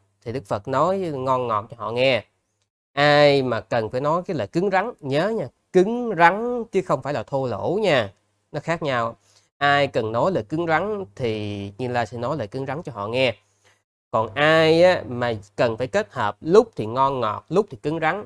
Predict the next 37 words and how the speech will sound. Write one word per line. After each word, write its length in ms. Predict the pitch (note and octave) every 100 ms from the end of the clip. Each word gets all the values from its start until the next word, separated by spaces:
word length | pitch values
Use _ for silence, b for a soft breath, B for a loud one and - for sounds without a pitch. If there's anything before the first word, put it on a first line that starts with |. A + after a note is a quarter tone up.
| -
thì 160 | - A2+
Như 120 | A2+
Lai 200 | C3 B2
sẽ 320 | A#2+ A2+ C#3+ F#3 _ _ _
lúc 180 | D3+ G3 - _ -
thì 320 | A#2 C3+ D3
ngon 340 | C3+ C3 B2+
ngọt, 200 | A2+ G2+ C3+
lúc 120 | E3+
thì 60 | C3+
cứng 180 | - D#3
rắn 220 | C#3+ E3+
cho 100 | F#3+
họ. 320 | A#2 G2+ G2+ - _ _ _ _ -
Nhưng 460 | F3+ F#3 F#3 F3+ D#3
mà 340 | B2+ A2+ - -
ai 580 | E3 F3 F3+ F3 B2 - _ _ _ _ _ _ _ _ -
mà 500 | A2 A2+ A#2+ A#2+ A2+ A#2
sao 260 | D#3+ D3+
cũng 100 | E3+
không 140 | E3+ D#3+
được 200 | A2 C3
hết 200 | F3+ - _ _ _ _ _
thì 120 | B2+ A2+
Như 140 | A#2+
Lai 280 | C3 B2+ A#2+
giết 220 | C#3 E3
luôn, 200 | D3 A#2 - _ _ _
tức 160 | - G3+
là, 300 | C#3 G#2+ G2+ - _ _ _ _ _ _ _ _ _ _
ờ, 180 | G#2+ G#2+ - -
không 180 | D3+ B2
để 80 |
ý 120 | C#3 D#3
tới 140 | D#3+
họ 240 | D3 G#2
nữa. 200 | G#2 G2